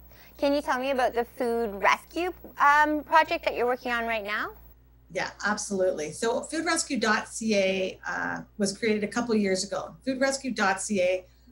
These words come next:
Speaker 2: was really a conduit for local organizations to provide food to their local communities. So it's very much like a eHarmony of food.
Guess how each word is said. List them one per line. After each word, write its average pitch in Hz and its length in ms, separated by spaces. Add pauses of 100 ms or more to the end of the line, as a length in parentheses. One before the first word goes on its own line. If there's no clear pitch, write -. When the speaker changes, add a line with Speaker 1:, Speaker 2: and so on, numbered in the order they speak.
Speaker 2:
was 247 160
really 349 260
a - 80
conduit 233 640
for 202 140
local 226 440
organizations 208 1200
to 214 120
provide 214 440
food 226 240
to - 80
their 214 180
local 208 380
communities. 202 720 (340)
So 233 100
it's 214 120
very 262 340
much 254 360
like 226 320
a 214 300
eHarmony 214 680
of 180 60 (220)
food. 202 340